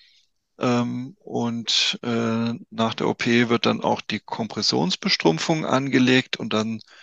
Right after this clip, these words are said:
so saugfähige Auflagen drum gewickelt, damit die dann die auslaufende Flüssigkeit aufgenommen werden kann.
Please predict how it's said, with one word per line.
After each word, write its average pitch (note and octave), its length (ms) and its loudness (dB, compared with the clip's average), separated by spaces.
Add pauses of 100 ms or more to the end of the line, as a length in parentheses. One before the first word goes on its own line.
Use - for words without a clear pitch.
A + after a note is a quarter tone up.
(380)
so G#2 380 -4
saugfähige G#2+ 800 2
Auflagen B2 640 4
drum B2+ 260 -8
gewickelt, - 760 0
damit - 600 -6 (100)
die A2+ 100 -4
dann A2 280 2
die G#2 260 0 (540)
auslaufende G#2+ 720 2
Flüssigkeit - 720 0
aufgenommen C3 680 0
werden A#2+ 340 0
kann. A#2 360 0